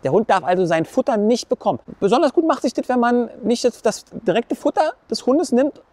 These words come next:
zum Zubereiten, sondern vielleicht schon die Ration für morgen. Dann ist es nicht ganz so schlimm, wenn man die wieder in den Kühlschrank stellt. Wichtig ist, ich, ähm, erschaffe bei dem Hund eine Erwartungshaltung,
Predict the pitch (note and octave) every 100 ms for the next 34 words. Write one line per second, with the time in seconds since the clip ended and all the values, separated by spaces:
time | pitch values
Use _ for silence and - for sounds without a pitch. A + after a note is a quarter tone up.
0 | _ - A#3 - C4+ A#3 A#3 C#4 G#3 A3+
1 | A3+ G#3 G3+ A3 F#3+ F#3+ - G3+ G3 G3+
2 | G3 G3 E3+ B2 G#2+ G2 - - - G3
3 | F#3 F#3+ - F#3 F3+ - G3 F3+ E3 E3
4 | D#3+ E3+ D3+ D3 - E3+ - G#2 - F#2+
5 | - - - - D#3+ B3+ C4+ E4 F4+ -
6 | _ _ _ G#3 - F#3+ F#3+ F3+ E3+ E3+
7 | E3+ - A#3+ C4+ G#3 G3 G3 - F#3 E3
8 | E3 F3 D4+ B3+ A3+ B3+ F4